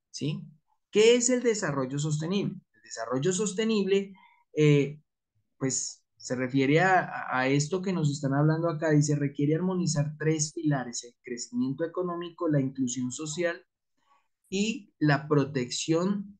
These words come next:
del medio ambiente". La sostenibilidad económica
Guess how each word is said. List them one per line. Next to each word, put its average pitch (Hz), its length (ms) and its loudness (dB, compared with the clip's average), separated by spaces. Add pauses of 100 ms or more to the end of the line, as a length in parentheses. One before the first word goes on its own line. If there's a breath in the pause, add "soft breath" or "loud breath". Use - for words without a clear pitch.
(100)
del 131 240 -2
medio 117 400 -4
ambiente". 120 640 -4 (500)
La 117 80 -8
sostenibilidad 123 840 0
económica 180 920 0